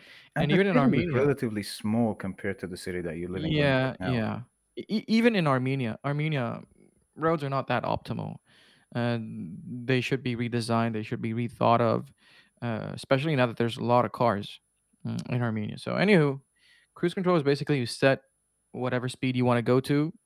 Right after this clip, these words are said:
Speaker 2: and it keeps your car at that speed throughout the time the cruise control is set. And if you brake,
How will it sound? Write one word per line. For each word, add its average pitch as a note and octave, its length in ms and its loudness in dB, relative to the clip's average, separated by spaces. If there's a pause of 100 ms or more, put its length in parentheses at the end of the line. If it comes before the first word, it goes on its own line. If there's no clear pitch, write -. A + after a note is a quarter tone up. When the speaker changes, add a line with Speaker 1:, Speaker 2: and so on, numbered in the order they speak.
Speaker 2:
and B2 200 0
it B2 220 -6
keeps D#3 300 -4
your D3+ 100 0
car B2 480 0
at C3+ 160 -6
that C3 160 -4
speed A2+ 400 -10 (500)
throughout C3+ 220 0
the C3 60 -4
time B2+ 240 -2
the A#2 60 -4
cruise - 240 0
control A#2 260 2
is G#2+ 100 0
set. D3+ 240 6 (640)
And C3+ 80 2
if B2 100 0
you C#3 100 0
brake, D#3+ 500 4